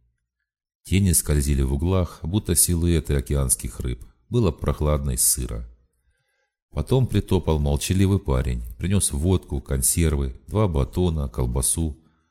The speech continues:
Сложил снеть на стол, кивнул, будто попрощался, и вышел. "Ну что?" — предложил Камыш. "Продолжим. Напряжение снять, нуклиды вывести. И вообще, а?"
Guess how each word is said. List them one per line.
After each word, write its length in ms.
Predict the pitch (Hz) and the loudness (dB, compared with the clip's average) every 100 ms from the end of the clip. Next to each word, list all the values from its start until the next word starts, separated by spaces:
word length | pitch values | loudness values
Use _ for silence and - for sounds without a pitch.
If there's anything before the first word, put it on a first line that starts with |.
| _ _ _ | _ _ _
Сложил 500 | - - 80 80 90 | -4 0 2 2 2
снеть 360 | 78 80 78 - | 2 2 2 2
на 100 | 73 | -2
стол, 420 | - 101 98 92 - _ | 0 0 0 -2 -10 _
кивнул, 420 | - 107 87 87 82 | -2 0 2 2 0
будто 400 | 71 78 - 73 | -2 -4 -4 -4
попрощался, 960 | - - 76 - 78 71 - 69 64 - | -4 -2 -2 -2 -2 0 0 -2 -6 -8
и 120 | 95 | -6
вышел. 480 | 76 62 - - 57 - _ _ _ _ _ _ _ _ - | -4 -4 -6 -10 -12 -16 _ _ _ _ _ _ _ _ -2
"Ну 280 | 76 107 | 4 6
что?" — 640 | 104 - - 107 71 58 - | 6 2 4 4 4 0 -4
предложил 480 | - 62 65 - 64 | -4 -2 -2 -4 -6
Камыш. 440 | - 64 62 58 - | -4 -4 -4 -6 -10
"Продолжим. 880 | - 64 62 67 69 73 82 92 92 _ _ _ _ _ - | -4 -2 0 0 0 0 0 -2 -4 _ _ _ _ _ -6
Напряжение 920 | 92 - - 62 82 95 95 87 82 | -4 -2 -2 -2 2 4 4 4 2
снять, 560 | - 76 76 69 - | 0 0 0 0 -4
нуклиды 600 | 73 80 - 67 76 71 69 | -4 -4 -2 0 2 2 2
вывести. 680 | 69 64 60 - 64 57 - | 2 0 -4 -4 -4 -6 -8
И 180 | - 92 | -2 2
вообще, 720 | 95 65 62 - - 73 69 - | 2 0 -2 -6 -4 -2 -2 -6
а?" 280 | 78 85 90 | -2 0 0